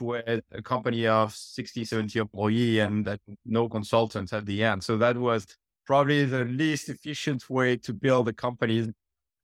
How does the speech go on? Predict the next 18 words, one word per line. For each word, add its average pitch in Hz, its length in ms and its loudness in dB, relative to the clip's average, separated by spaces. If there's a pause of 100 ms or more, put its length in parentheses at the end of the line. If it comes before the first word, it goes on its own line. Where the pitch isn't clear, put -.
(160)
<laughs> 220 100 -8 (360)
I 131 100 2
have, 127 260 4
uh, 120 480 2
you 143 180 -6
know, 120 80 2
I've 120 180 0 (100)
seen, 143 420 -10
but 120 260 2 (240)
the 156 100 0
company 175 400 2
went 139 240 -8
on 131 260 2
and 117 200 -4
was 123 640 0
successful 120 640 -2
and 110 220 -4
was 107 180 -4